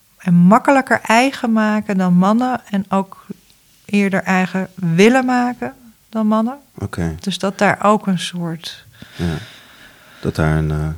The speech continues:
Speaker 2: is dat
Speaker 1: Dat
Speaker 2: een
Speaker 1: schuurt.
Speaker 2: kwetsbaarheidsstuk of is het, wordt er vanuit de opleidingen daar te veel aandacht aan gegeven?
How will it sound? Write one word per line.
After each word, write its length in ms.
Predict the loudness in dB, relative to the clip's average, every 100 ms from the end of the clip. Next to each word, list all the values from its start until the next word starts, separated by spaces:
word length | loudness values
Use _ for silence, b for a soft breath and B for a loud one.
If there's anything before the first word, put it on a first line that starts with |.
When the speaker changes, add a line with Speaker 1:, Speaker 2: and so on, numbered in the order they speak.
| -10
Speaker 2:
is 120 | -4
dat 100 | 0
Speaker 1:
Dat 80 | 0
Speaker 2:
een 200 | 2 2
Speaker 1:
schuurt. 20 | 6 6
Speaker 2:
kwetsbaarheidsstuk 1120 | 6 4 2 2 0 -4 -4 -6 0 0 0
of 160 | -4 -6
is 80 |
het, 100 | -12 -12 -4
wordt 180 | 0
er 120 | 0 0
vanuit 240 | 0 0
de 80 | 0
opleidingen 440 | -2 0 0 0
daar 120 | -2
te 120 | -4 -8
veel 140 | -8
aandacht 300 | -6 -8 -6
aan 140 | -8 -8
gegeven? 360 | -10 -10 -12